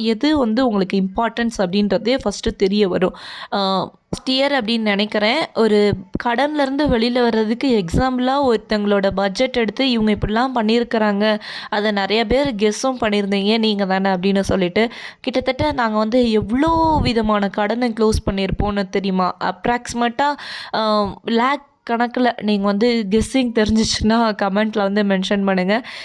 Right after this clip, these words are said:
சில விஷயங்களை தான் ஓப்பனா பேச முடியும், பல விஷயங்களை ஓப்பனா பேச முடியாது சோஷியல் மீடியால,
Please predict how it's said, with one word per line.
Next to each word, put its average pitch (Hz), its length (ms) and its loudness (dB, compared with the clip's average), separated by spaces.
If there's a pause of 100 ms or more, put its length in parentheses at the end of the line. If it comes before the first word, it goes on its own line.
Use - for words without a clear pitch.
(120)
சில 302 260 0
விஷயங்களை 302 540 0
தான் 277 220 2
ஓப்பனா 233 340 0
பேச 208 260 0
முடியும், 180 300 0
பல 220 200 0
விஷயங்களை 247 520 2
ஓப்பனா 214 380 0
பேச 214 300 2
முடியாது 170 360 2
சோஷியல் 185 380 2
மீடியால, 175 320 2